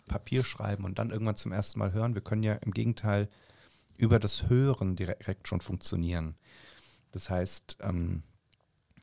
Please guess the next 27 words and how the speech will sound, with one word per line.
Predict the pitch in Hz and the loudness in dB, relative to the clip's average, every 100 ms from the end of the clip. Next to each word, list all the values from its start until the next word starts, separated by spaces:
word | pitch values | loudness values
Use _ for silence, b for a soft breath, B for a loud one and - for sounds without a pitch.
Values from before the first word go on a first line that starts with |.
| - B B B _ _ _ | -20 B B B _ _ _
wenn | - 90 | 0 0
ich | - | 0
einen | 98 | 0
guten, | 110 101 104 92 92 - - _ _ _ _ - | 0 2 2 2 0 -4 -14 _ _ _ _ -6
einen | 92 | -4
guten | 110 104 104 98 98 - - | -2 -2 0 2 0 -2 -6
Sound | - 104 131 | -2 0 0
auf | 104 | -4
den | - 92 | -4 -6
Tasten | - 92 - - 90 | -4 -4 -6 -6 -4
hab, | 95 - | -4 -6
so | - - | -12 -6
ein, | 85 90 90 | -4 -4 -6
von, | - 87 87 | -4 -2 -2
sagen | 82 87 | -2 -2
wir | 85 | 0
mal, | 87 90 | -2 -4
Streichern | - - - 101 98 95 | -6 -2 0 0 -2 -2
und | 92 - | -2 0
Horn | 101 95 | 0 0
zusammen, | - 85 90 90 87 b b b b b b b _ _ _ _ _ _ _ _ _ | -4 -2 -2 -2 -4 b b b b b b b _ _ _ _ _ _ _ _ _
kann | 107 | 2
der | 104 | 2
schon | - 110 | 2 0
eine | |
Inspiration | 110 - 101 - 113 117 | 0 0 0 2 2 2
sein. | 101 80 80 85 | 0 -2 -6 -10